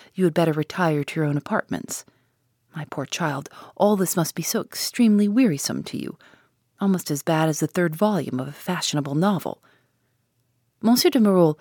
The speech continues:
I am prepared to hear what you may have to say, though," he here addresses himself generally, "I beg to protest against this affair from first to last." I repeat, from first to last. It is so intolerably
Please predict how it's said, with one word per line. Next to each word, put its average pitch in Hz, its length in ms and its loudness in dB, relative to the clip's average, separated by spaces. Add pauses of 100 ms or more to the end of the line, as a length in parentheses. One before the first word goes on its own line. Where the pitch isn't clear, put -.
(520)
I 277 140 6
am 339 140 4
prepared 196 380 0
to 170 60 -8
hear 180 200 -2
what - 140 -6
you 170 100 -4
may 170 160 2
have 165 200 -2
to 175 80 -6
say, - 400 -4 (840)
though," 170 360 -2 (520)
he - 100 -8
here 165 220 -4
addresses 151 400 -4
himself 147 340 -4
generally, 147 460 0 (760)
"I 175 120 2
beg 226 240 0
to - 80 -8
protest 170 440 -4
against 160 300 -4
this - 160 -6
affair 92 340 -4 (180)
from 160 180 -2
first - 380 -2
to 226 80 -4
last." - 520 -4 (460)
I 165 80 2
repeat, - 480 -4 (260)
from 170 180 -2
first - 600 0
to 175 100 -2
last. - 560 0 (360)
It 175 100 -8
is 180 80 -4
so - 180 -2
intolerably 156 800 -8